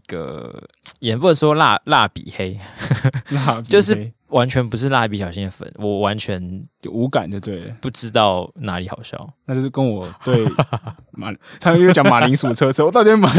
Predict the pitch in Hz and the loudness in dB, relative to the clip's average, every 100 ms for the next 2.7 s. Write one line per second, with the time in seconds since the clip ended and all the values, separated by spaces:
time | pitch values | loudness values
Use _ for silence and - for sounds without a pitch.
0 | 339 330 285 381 320 262 247 185 202 190 | 2 2 0 -2 0 4 4 6 4 4
1 | 139 - 156 151 165 143 117 107 107 104 | 2 2 2 2 2 2 0 -2 -4 0
2 | 120 107 120 123 110 107 110 | -2 -2 -4 -4 -4 -6 -8